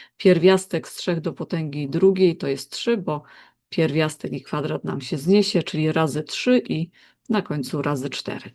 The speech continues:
Upraszczamy, co możemy. Uprościmy sobie trójeczki,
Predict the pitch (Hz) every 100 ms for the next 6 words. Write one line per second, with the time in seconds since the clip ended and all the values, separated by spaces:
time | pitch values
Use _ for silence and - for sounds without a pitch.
0 | - 262 202 170 - 208 208 151 - 185
1 | 147 - _ _ _ _ 175 165 143 156
2 | - 170 226 247 170 160 - 180 151 147
3 | 156 147 143 - 165 139 139 - - 180
4 | 247 262